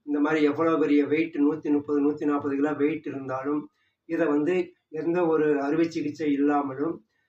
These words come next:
எந்த ஒரு ப்ராசஸ் வந்து அந்த மருந்து கொடுக்குறேன், மாத்திரை கொடுக்குறேன், இல்ல நான் அதை இயற்கையா அதை வந்து சாப்பிட்டு குறைக்கிறேன் அப்படிங்கிறதெல்லாம் வந்து அந்த ஃபேட் எல்லாம் வந்து கொண்டு கண்டிப்பா குறையவே குறையாது. இந்த நீர் மருத்துவத்தின் மூலமாக ஐயாவினுடைய அறிவுரையின்படி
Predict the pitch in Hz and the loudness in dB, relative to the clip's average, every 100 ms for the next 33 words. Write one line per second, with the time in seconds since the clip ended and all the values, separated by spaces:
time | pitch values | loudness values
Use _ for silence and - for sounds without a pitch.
0 | _ - 151 165 175 160 156 147 151 151 | _ -8 -4 2 2 4 2 0 0 -2
1 | 151 165 160 147 156 160 127 - 147 143 | 0 -4 -2 0 0 0 -2 -8 -8 -4
2 | 139 147 143 143 143 143 143 139 143 156 | 0 2 2 2 -2 -2 -2 0 -2 -2
3 | 143 135 127 131 139 127 - _ _ _ | -2 -2 -6 -4 -6 -6 -16 _ _ _
4 | 160 156 151 143 143 139 135 135 139 165 | -12 -4 -2 0 0 -2 -4 -4 0 0
5 | - 156 151 147 147 143 151 - 147 143 | 0 -2 -2 -2 -2 -4 -6 -6 -6 -4
6 | 143 139 143 131 - _ - 139 143 147 | -2 -2 -4 -6 -14 _ -20 -8 -2 2
7 | 139 139 175 151 160 165 - 151 156 151 | 2 2 0 2 2 0 -4 -2 -2 -2
8 | 156 156 147 160 147 139 147 _ _ _ | -2 0 -2 -4 -6 -6 -10 _ _ _
9 | 147 147 170 165 143 143 147 143 131 135 | -6 -4 -4 -2 0 2 0 -2 -8 -8
10 | 127 147 - _ _ _ - 160 170 156 | -6 -6 -8 _ _ _ -6 0 2 4
11 | 147 196 196 170 165 165 156 151 147 151 | 4 4 2 0 0 -4 -2 0 0 2
12 | 143 143 170 160 151 170 165 156 151 165 | 0 0 -2 -2 2 2 2 0 0 0
13 | 143 156 156 151 139 147 175 | 0 0 0 0 0 0 -2